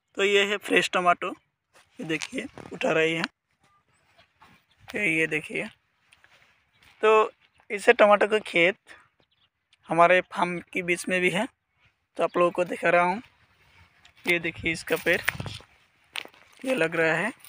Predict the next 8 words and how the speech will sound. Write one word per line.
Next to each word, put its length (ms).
ये 160
देखिए 340
टमाटर 320
पक 200
गई 260
है। 160
तो 40
लेकिन 400